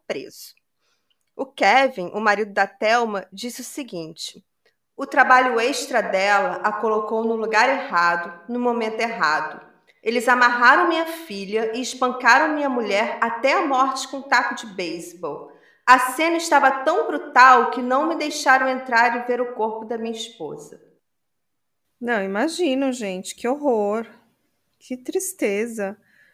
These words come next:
Speaker 2: E ela simplesmente tava fazendo um trabalho, gente, uma pessoa que ia fazer uma graninha extra, uma, uma pessoa que trabalha com faxina.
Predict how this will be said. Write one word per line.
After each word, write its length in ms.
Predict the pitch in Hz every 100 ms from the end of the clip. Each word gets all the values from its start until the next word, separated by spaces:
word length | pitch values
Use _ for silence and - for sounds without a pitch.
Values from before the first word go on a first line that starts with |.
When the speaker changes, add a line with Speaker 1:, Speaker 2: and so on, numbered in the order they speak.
| _ _ _ _ -
Speaker 2:
E 280 | 233 233 -
ela 260 | 269 320 415
simplesmente 540 | 427 427 415 427 427
tava 220 | 427 427
fazendo 300 | 415 403 403
um 40 | 403
trabalho, 580 | 427 415 311 294 381
gente, 240 | 370 302 269
uma 120 | 269
pessoa 280 | 285 - 285
que 120 | 285
ia 120 | 392
fazer 180 | 554 294
uma 260 | 285 277 269
graninha 520 | 277 285 294 302 285
extra, 300 | 262 277 285
uma, 120 | 262
uma 320 | 262 - 254
pessoa 160 | 254 254
que 100 | -
trabalha 380 | - 240 240 247
com 160 | 262
faxina. 760 | 254 247 247 - 226 233 233